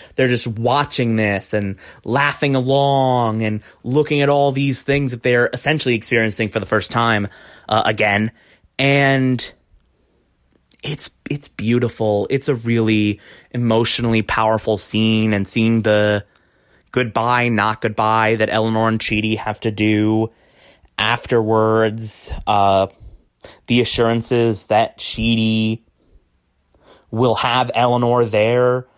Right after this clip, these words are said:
uh, to guide him, and he's not afraid because he knows Eleanor will take care of him after the reboot. Like, it is,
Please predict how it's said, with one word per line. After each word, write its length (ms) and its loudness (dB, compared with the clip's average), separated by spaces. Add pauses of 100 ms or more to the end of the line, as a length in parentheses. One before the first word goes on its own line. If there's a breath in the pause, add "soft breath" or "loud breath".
(280 soft breath)
uh, 280 2
to 160 -4
guide 420 2
him, 300 -2
and 80 -6
he's 160 -8
not 120 -2
afraid 600 -2
because 560 -2 (340 loud breath)
he 220 0
knows 420 2
Eleanor 340 2
will 140 0
take 240 -4
care 280 2
of 120 0
him 460 -4 (520)
after 380 0
the 100 0
reboot. 680 0 (340 loud breath)
Like, 240 0
it 140 2
is, 560 0